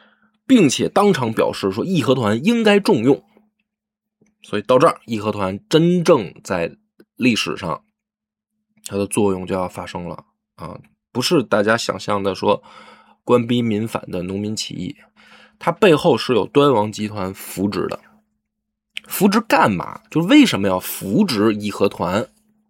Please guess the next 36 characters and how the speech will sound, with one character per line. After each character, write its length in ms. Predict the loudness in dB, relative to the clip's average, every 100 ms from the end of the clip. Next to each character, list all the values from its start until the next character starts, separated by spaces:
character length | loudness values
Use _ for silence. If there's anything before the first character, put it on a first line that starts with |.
| _ _ _ _ _ _ _ -2
这 100 | 2
里 120 | 2
面 160 | 0 -2
的 100 | 0
逻 280 | 4 4
辑 220 | 4 4 2
是， 260 | 2 -2 -4 -20 -20 -20 _ 2
端 400 | 4 6 4 2
王 460 | 2 4 2 2 -4 _ _ _ _ _ _ _
不 160 | 4 6
能 300 | 4 0 -4
直 380 | -6 -4 -4
接 420 | -2 0 4 4 4
跟 300 | 2 0 0
慈 340 | -2 0 2
禧 320 | 2 -2 -4 -4
也 160 | -2
好， 480 | -2 -2 -4 -6 _ _ _ -20 _
跟 200 | 4 4
汉 360 | 4 2 2 0
臣 220 | -4 -4
集 140 | -4
团 280 | -6 -6 -6
也 100 | -6
好， 400 | -8 -8 -8 -14 -8
或 400 | -4 2 4 4
者 180 | 0
哪 140 | -2 -4
怕 160 | -2 -2
是 200 | -2 -2
洋 300 | -2 -2 -2
人 220 | -2 -4
直 200 | -4 -2
接 280 | 0 4 4
翻 280 | 4 -2 -4
脸。 280 | -6 -8